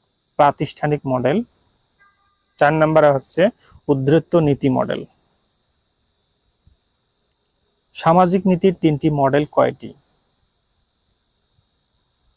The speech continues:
সামাজিক নীতির তিনটি মডেল ষাটটি। এলিট মডেল কি?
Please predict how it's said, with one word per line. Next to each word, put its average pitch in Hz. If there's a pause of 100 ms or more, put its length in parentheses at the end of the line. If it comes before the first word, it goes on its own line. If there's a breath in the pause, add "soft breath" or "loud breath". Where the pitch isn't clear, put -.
(1500)
সামাজিক 175
নীতির 185 (100)
তিনটি 170
মডেল 165 (320)
ষাটটি। - (4000)
এলিট 180 (120)
মডেল 160
কি? 120